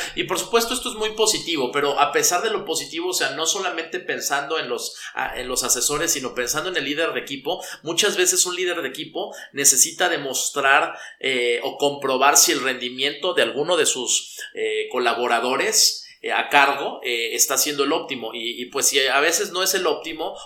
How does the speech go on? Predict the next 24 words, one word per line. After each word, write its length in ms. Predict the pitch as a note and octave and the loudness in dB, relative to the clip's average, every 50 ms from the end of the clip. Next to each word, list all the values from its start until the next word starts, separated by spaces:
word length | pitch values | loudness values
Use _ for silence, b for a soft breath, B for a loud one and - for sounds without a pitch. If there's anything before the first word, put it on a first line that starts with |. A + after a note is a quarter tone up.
| B | B
o 80 | - B2 | -8 -2
no 100 | B2+ D3 | 0 2
está 160 | C#3+ - E3+ | 4 4 4
haciendo 260 | D#3+ - F3 E3+ E3 | 4 2 2 0 0
las 160 | D3+ C3+ A#2+ | 0 0 -2
cosas 320 | - - C#3+ - D#3+ D3 - | -2 0 0 2 2 0 0
bien, 200 | C#3+ D#3 D#3+ D#3 | -4 -6 -4 -2
también 280 | D3 B2+ C3 C#3 D3 | -4 -4 -2 -4 -4
eso 160 | D#3+ D#3+ E3+ D#3 | -4 -4 -2 -4
le 80 | D3 | -4
puede, 300 | - - C#3 C3+ C3 C#3 | -4 -4 -4 -4 -4 -2
eh, 240 | C#3+ - - C#3+ C3+ C3+ - | -2 0 0 -2 -4 -2 0
toda 140 | D3+ E3 | 0 0
esa, 400 | E3 - F3 E3+ E3 - D3 C3+ B B B B | 2 4 2 2 2 2 -2 -6 B B B B
esa 240 | - D3 D3 D3 F3+ | 2 6 6 8 8
evidencia 720 | F3+ F3 D#3 C#3+ D3 D#3 G3 G3+ F#3+ - B2+ B2 B2 C#3+ B B B B B | 6 4 4 6 6 6 8 6 6 4 4 4 2 0 B B B B B
le 120 | - C3+ C#3+ | 0 0 0
puede 300 | C#3+ - D#3 F3 A3 A3 | 2 4 6 6 8 8
servir 440 | - - D#3 C3+ C3 D3 F3+ F#3 F#3+ | 8 6 6 2 0 -2 -4 -4 -2
al, 200 | F#3 E3+ - - | -4 -4 -2 -2
al 180 | B2 A#2+ A#2+ | -4 -4 -2
líder 260 | B2 C#3+ E3 F#3 E3+ | -2 -2 0 0 0
de 80 | D3+ C#3+ | 0 -2
equipo 500 | - - D#3+ D#3+ - - D3 - B B | -2 -4 -6 -6 -4 -4 -4 -4 B B